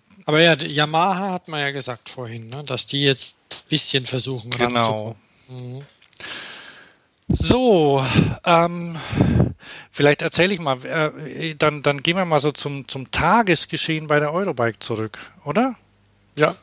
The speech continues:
Speaker 1: ja, machen wir mal.
Speaker 2: Ach, nee, wir machen kurz, ähm,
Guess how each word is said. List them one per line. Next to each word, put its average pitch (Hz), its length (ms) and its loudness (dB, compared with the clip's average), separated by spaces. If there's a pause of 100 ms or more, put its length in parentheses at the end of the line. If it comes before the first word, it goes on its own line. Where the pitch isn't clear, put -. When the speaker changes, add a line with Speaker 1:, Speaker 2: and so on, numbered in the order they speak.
(160)
Speaker 1:
ja, 160 200 2 (260)
machen 127 160 -2
wir 123 100 -4
mal. 120 160 -6
Speaker 2:
Ach, - 180 2 (260)
nee, 139 300 4 (380)
wir 127 180 2
machen 151 400 -2
kurz, - 720 -2
ähm, 165 800 0